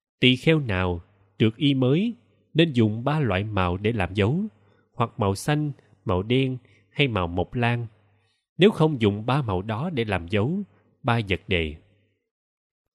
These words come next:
Nếu không làm dấu mà mặc, thì mỗi một lần mặc, một ba vật đề. Nếu không mặc, thì mỗi một đêm, một ba vật đề.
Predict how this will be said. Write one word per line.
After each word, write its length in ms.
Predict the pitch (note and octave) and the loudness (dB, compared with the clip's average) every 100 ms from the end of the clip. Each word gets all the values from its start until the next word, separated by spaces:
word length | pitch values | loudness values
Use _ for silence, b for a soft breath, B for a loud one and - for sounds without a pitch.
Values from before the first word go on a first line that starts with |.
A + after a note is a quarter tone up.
| _ _ _ _ | _ _ _ _
Nếu 140 | D#3+ G3 | 0 2
không 220 | F3+ C#3+ | 0 0
làm 200 | G#2 G#2 | -2 0
dấu 240 | B2 C#3+ A3 | 2 2 0
mà 240 | C#3+ G2+ | -2 -2
mặc, 280 | G2 F#2+ F#2+ _ _ _ - | 0 -2 -4 _ _ _ -2
thì 160 | A2 G#2+ | -2 0
mỗi 340 | F#2+ F#2 F#3 | 0 0 0
một 260 | F3 G2+ G#2+ | -2 -4 -2
lần 300 | F#2 F2+ F#2+ | -2 -2 -6
mặc, 160 | F2 _ _ _ - | -6 _ _ _ -2
một 360 | G2 F2 _ | 0 0 _
ba 160 | C#3+ B2 G#2 | -4 -4 -2
vật 120 | F2+ - | -6 -2
đề. 240 | F2 D#2+ - _ _ _ _ _ _ _ _ _ - | -2 -2 -10 _ _ _ _ _ _ _ _ _ 2
Nếu 140 | F#3+ | 2
không 300 | - F3+ C#3 | 4 0 0
mặc, 180 | G#2 F#2+ _ _ _ - | -2 -4 _ _ _ -2
thì 180 | A2 G#2+ | 0 2
mỗi 220 | G2 D#3+ | 2 2
một 220 | C#3+ - | 0 0
đêm, 300 | C#3 C#3+ C#3 - _ - | 2 2 0 -10 _ -6
một 360 | G2 F2 - - | -2 -2 -4 -4
ba 120 | B2 A2+ | -4 -2
vật 140 | F#2+ - | -4 -2
đề. 240 | F2+ D#2+ | -2 -2